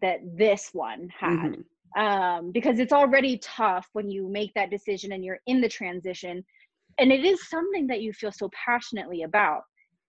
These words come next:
Speaker 1: And so, you know, I have made the decision that I will not bring up my business with him,
Speaker 2: Mm-hmm.
Speaker 1: um, because quite frankly, I, I don't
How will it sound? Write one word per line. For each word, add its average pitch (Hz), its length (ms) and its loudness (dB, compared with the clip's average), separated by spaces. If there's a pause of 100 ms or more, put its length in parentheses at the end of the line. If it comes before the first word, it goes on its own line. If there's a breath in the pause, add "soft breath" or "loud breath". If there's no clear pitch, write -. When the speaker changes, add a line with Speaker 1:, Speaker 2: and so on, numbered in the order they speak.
(220)
Speaker 1:
And 208 160 0
so, 214 640 2 (280)
you 233 100 -4
know, 220 140 2
I 214 200 4
have 226 240 -6
made 196 200 -4
the 190 60 -8
decision 175 420 -10
that 180 100 -8
I 175 100 0
will 196 160 -2
not 180 360 0 (460)
bring 196 340 -4
up 170 140 -4 (200)
my 165 140 -8
business - 760 -10
with 170 140 -8 (120)
him, 156 280 -14 (340)
Speaker 2:
Mm-hmm. 165 160 -4
Speaker 1:
um, 170 460 -6
because 185 560 0 (760)
quite 202 240 2
frankly, 214 460 2
I, 175 160 2 (100)
I 180 120 -4
don't 180 460 -4